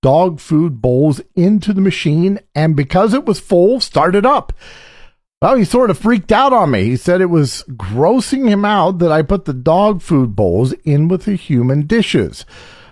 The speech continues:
I thought he was joking, but he wasn't. Later that night, after we were done watching some Netflix, he unloaded the dishwasher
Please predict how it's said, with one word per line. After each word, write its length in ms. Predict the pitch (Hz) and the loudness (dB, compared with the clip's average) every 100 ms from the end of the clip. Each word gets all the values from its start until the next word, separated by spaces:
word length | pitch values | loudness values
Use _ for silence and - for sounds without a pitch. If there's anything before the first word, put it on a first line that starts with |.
| _ | _
I 100 | - | -2
thought 240 | - 202 254 | 0 2 2
he 60 | |
was 180 | 240 170 | 2 0
joking, 540 | 113 190 311 180 165 160 | 2 2 2 0 0 2
but 100 | 160 | 0
he 100 | 151 | 0
wasn't. 540 | 117 175 277 175 110 | 0 2 2 -2 -2
Later 260 | 147 247 233 | -2 0 0
that 200 | 185 127 | 0 0
night, 320 | 180 214 180 | 0 2 0
after 240 | 151 165 | 0 -2
we 160 | 151 147 | -2 0
were 120 | 165 | 0
done 240 | 123 165 156 | 0 0 0
watching 380 | 147 160 156 147 | 0 0 -2 -2
some 180 | 117 | -2
Netflix, 500 | 123 - - 127 - | -2 -4 -4 -4 -4
he 160 | - 139 | -6 -4
unloaded 420 | 147 190 180 180 | -2 0 0 0
the 80 | 139 | -2
dishwasher 840 | 120 196 - 156 123 120 165 147 | -2 -2 0 0 0 0 0 -2